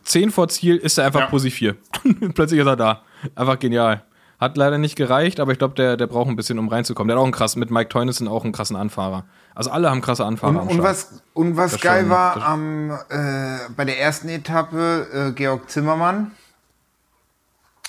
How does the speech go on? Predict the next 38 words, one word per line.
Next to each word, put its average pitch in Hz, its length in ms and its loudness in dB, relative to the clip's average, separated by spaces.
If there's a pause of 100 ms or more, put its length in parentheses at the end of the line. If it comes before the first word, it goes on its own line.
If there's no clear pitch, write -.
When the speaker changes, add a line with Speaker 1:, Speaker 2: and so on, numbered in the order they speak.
(120)
Speaker 2:
äh, 127 280 2
Speaker 1:
Oh 143 120 4
ja. 95 240 0
Speaker 2:
wo 131 100 0
er 127 60 4
da 131 140 2
bei 127 140 -2
der 131 100 0
Speaker 1:
Richtig 127 80 -4
Speaker 2:
Bergwertung, 135 540 2 (100)
wo 139 60 0
er - 20 2
Speaker 1:
stark. 127 140 2
Speaker 2:
dann, 127 280 -6
äh, 120 440 -4 (1300)
äh, 120 200 -4
wo 113 60 -4
der 110 60 -8
Bordcomputer 131 600 -4
anscheinend 113 360 -8
was 113 120 -10
falsch 113 320 -6
gesagt 113 360 -10
hat. 127 180 -10 (1040)
Aber 123 260 4
es 123 140 -4
war 127 140 4
gut. 139 360 4
<laughs> 139 60 2 (560)
Es - 60 -20
war 117 140 -6
gut, 127 320 -6
hat 120 100 -6
er 113 80 -4
gut 113 200 -10
gemacht. 117 420 -10 (440)
Speaker 1:
Ja, 143 140 4
aber, 131 320 2